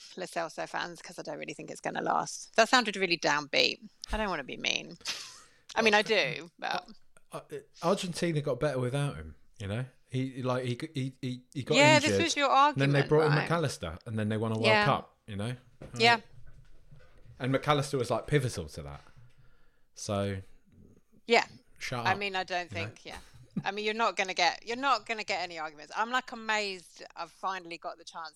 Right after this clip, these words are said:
Speaker 1: to, like, speak about Lo Celso with somebody else who dislikes him, and I can't, like, fully lean into it 'cause he's actually been all right. And also, we really need him to be good. So, but are you thinking that,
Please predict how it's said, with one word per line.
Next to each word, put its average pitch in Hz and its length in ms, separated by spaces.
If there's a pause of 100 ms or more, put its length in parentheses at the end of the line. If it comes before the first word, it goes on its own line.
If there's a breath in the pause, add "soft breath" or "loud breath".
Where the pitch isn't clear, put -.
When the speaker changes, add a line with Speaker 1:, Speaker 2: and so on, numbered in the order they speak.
Speaker 1:
to, 175 80
like, 156 180
speak - 280
about 156 200
Lo 165 80
Celso 160 380
with 160 100
somebody 156 300
else 160 260
who 175 60
dislikes 165 500
him, 175 140
and 156 100
I 151 40 (120)
can't, 160 220
like, 165 160
fully 175 400
lean 175 240
into 180 320
it 202 80
'cause - 80
he's 160 140
actually - 260
been 160 160
all 151 100
right. 160 320 (280 loud breath)
And 180 120
also, 170 220
we 160 100
really 165 260
need 160 220
him 165 140
to - 100
be 160 120
good. 165 380 (580 loud breath)
So, 190 180
but 240 140
are - 20
you 285 280
thinking 262 600
that, 208 340